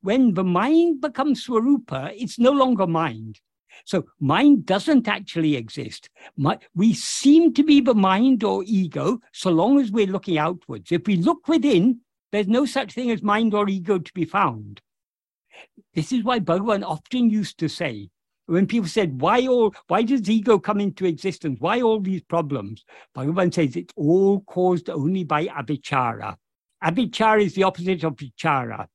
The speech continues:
Avijjhara means non-investigation. In other words, what Bhagavan means by non-investigation is what's otherwise called pramada, not, that is negligence, self-negligence, not being vigilantly self-attentive.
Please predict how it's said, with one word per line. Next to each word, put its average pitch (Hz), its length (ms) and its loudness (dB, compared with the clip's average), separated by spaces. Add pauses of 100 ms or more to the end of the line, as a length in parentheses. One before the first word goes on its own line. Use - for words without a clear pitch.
(360)
Avijjhara 214 480 2
means 196 260 2
non-investigation. 127 1300 -2 (480)
In 127 140 -2
other 196 120 0
words, 196 220 2
what 180 200 -4
Bhagavan 196 340 2
means 202 180 2
by 175 140 0
non-investigation 170 1120 -2 (180)
is 175 280 -4 (300)
what's 180 240 -2
otherwise 185 360 2
called 160 300 -2
pramada, 139 640 -4 (360)
not, 139 500 -2 (880)
that 170 380 -4
is 180 200 -4
negligence, 147 680 -2
self-negligence, 147 920 -4
not 170 280 -2
being 202 320 0
vigilantly 208 680 -2
self-attentive. 143 920 -4